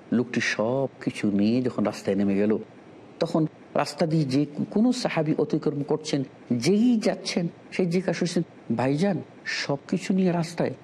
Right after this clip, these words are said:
কি হলো আপনার? এত সর্বনাশ কিসের?" তখন তিনি তার বেদনার কথা বললেন যে, "এই লোকটি আমার প্রতিবেশীর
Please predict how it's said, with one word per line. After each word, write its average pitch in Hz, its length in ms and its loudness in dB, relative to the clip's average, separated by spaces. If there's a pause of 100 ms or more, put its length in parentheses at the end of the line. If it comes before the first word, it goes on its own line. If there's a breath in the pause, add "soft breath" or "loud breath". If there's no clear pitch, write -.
কি 202 80 2
হলো 254 200 4
আপনার? 151 400 -2 (320)
এত 165 160 -2
সর্বনাশ 180 540 0
কিসের?" - 340 -2 (500)
তখন 104 320 -2 (280)
তিনি 104 180 0
তার - 220 -2 (300)
বেদনার 120 520 2
কথা 120 220 -2
বললেন 95 400 0 (340)
যে, - 80 2
"এই 123 100 2
লোকটি 113 320 0
আমার 127 240 0
প্রতিবেশীর 107 680 -2